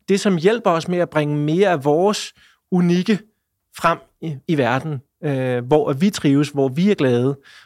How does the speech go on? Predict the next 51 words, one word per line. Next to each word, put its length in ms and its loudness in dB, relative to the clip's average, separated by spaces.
Og 60 -2
en 80 2
måde, 160 4
man 140 0
også 220 0
kan 100 -2
gøre 220 0
det 100 -4
her, 80 -2
både 300 -4
for 120 -4
eksempel, 460 -6
det 160 -2
er, 260 0
øh, 240 -4
den 140 -4
her, 100 -2
nu 200 -2
er 120 0
vi 80 -6
jo 80 -4
i 40 -6
december 360 -4
måned, 400 0
øh, 120 -4
ikke? 160 -6
Så 60 -6
lytter-, 300 -4
lytterne 360 -2
ved 100 -2
det, 120 -4
når 120 0
de 120 -4
hører 160 2
det, 100 -4
men, 200 0
men, 240 0
øh, 300 2
en, 80 -4
en 140 -4
ting, 220 0
som 80 0
jeg 80 2
godt 160 2
kan 120 -2
lide 60 2
at 60 2
lave, 160 4
for 100 -6
eksempel, 420 -2
øh, 340 -2